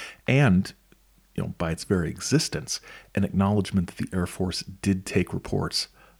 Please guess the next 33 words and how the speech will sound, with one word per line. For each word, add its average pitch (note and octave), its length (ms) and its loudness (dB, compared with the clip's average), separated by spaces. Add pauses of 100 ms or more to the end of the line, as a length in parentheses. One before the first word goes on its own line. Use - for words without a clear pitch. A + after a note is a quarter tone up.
of D#2 400 -2
U F#2 220 0
F - 160 -4
Os D#2+ 180 -2
very E2 260 -6
seriously. - 640 0 (380)
Um, F2 380 -2 (400)
in G2 440 4 (220)
a, F2 380 0
uh, D#2+ 300 -6 (440)
a, F#2+ 200 -4
a, F#2 220 -6 (640)
an G#2 80 -2
interview G2 500 2
in, E2 280 -4
in E2 200 -8 (200)
December F2+ 640 0 (500)
of E2+ 160 -4
nineteen F2+ 340 0
fifty-four, - 720 -2 (380)
President G2 420 4
Eisenhower, G2+ 760 2 (300)
uh, E2+ 200 0
was F2+ 240 2
asked - 380 -2
in F2 100 6
a D#2 160 -2 (140)
story G2 340 2
reported F#2 420 0
by E2+ 80 0
the E2 80 0
United D#2+ 380 -2
Press - 380 0